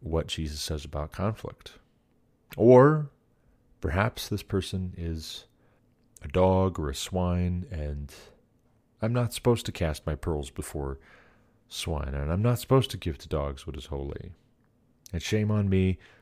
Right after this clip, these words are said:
for m-, maybe not differentiating carefully enough.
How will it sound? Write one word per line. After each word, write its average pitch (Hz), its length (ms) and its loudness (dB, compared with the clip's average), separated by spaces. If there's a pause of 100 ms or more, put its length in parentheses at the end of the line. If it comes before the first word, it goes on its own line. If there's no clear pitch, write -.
(140)
for 82 440 -2 (440)
m-, 92 260 -4 (120)
maybe 82 220 -4
not 78 260 -4 (560)
differentiating 82 920 -4 (720)
carefully 87 480 2
enough. 69 460 -8